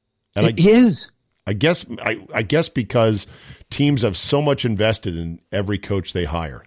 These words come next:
Speaker 1: thinking, "This guy's the guy, he's got a full autonomy, we gotta back him." We
Speaker 2: Yeah.
Speaker 1: can't then quietly go, "Hey, uh, I don't know if you should <laughs> hire your son."
Speaker 2: <laughs> Unreal.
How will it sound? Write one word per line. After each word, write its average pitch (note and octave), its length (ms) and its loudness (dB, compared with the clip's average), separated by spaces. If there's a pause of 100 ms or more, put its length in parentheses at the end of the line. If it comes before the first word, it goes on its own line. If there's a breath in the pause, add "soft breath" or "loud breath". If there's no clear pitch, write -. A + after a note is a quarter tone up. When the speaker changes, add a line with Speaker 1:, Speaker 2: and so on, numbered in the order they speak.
Speaker 1:
thinking, E2 340 -8
"This G2+ 180 -2
guy's G2+ 300 0
the F#2 80 -6
guy, F2+ 260 -4
he's E2 140 -6
got E2+ 140 -8
a C#2+ 100 -12
full G#2+ 300 -4
autonomy, F#2 520 -6
we E2 80 -6
gotta G2 220 -2
back F2 400 -6
him." E2 220 -8 (600)
We A#2+ 120 0
Speaker 2:
Yeah. F#3+ 100 0
Speaker 1:
can't C3+ 260 0
then A2+ 180 0
quietly G#2+ 420 0
go, F#2+ 280 -2 (140)
"Hey, C3 400 -2
uh, F2+ 80 0
I E2 300 -2 (720 soft breath)
don't F4+ 220 -6
know E4 160 -6
if C#3+ 60 -2
you B2 60 0
should G#2 200 -4
<laughs> - 20 -2
hire A#2 340 -2 (160)
your G2+ 80 -4
son." - 580 -14 (180)
Speaker 2:
<laughs> G3+ 1800 0 (1800 loud breath)
Unreal. C#3+ 520 4